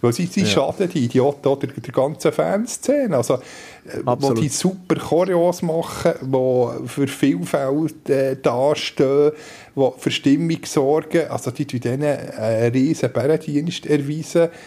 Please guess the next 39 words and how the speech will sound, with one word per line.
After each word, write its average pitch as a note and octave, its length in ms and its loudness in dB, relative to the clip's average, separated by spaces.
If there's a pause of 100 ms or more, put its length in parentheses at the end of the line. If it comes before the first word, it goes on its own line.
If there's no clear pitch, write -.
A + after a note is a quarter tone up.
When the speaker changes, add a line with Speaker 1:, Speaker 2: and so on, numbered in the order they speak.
(200)
Speaker 1:
Und B2 420 -2
so D#3 240 2
werden B2+ 400 0
alle, D3+ 380 2
durch C3+ 220 0
die - 60 -14
Politik, A#2 540 -2
alle C3+ 240 2
Fans B2 460 -2
in A#2 80 -6
den B2 100 0
gleichen C3+ 240 0
Topf - 400 -2
reingeschossen. D#3 760 0
Es A#2+ 100 -2
sind B2+ 120 4
ja B2 160 2
Fans A#2 520 -4 (260)
gleich A#2 300 0
Ausschreitungen. D3+ 840 -2
Und A2+ 160 -4
das A#2+ 120 -2
ist A2 140 -2
einfach A2 260 -2
nicht A2 220 -2
fair, C#3+ 360 2
weil G#2+ 220 2 (240)
die A#2 80 -6
Fans A2 520 0
brauchen C#3 560 0
wir. C3+ 140 -2
Wir A2+ 120 -2
brauchen B2 520 -2
die B2 60 0
Ultraszene. A2+ 1120 0 (540)
Das, A2+ 160 -6
das A2 260 -6
macht's G#2 300 -4
enorm, A2+ 800 0